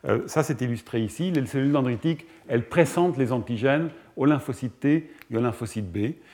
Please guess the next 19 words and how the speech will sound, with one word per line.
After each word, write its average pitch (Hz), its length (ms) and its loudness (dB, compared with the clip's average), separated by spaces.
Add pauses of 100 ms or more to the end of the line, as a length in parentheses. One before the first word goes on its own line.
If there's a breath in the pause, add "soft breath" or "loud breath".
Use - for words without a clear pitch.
(180 loud breath)
Et 113 60 0
cette - 340 -2
reconnaissance, 160 680 2
cette 117 120 -6
présentation, 160 640 2
elle 139 120 6
est 143 200 6 (220 loud breath)
de, 120 300 2 (120)
de 117 60 -2
deux 117 160 2
sortes - 440 0
très 160 180 0
différentes, 117 720 2
puisque - 200 -16
Alain 113 300 4
vous 110 120 -2
l'a 101 120 -2
expliqué - 360 -6
aussi. 135 400 -2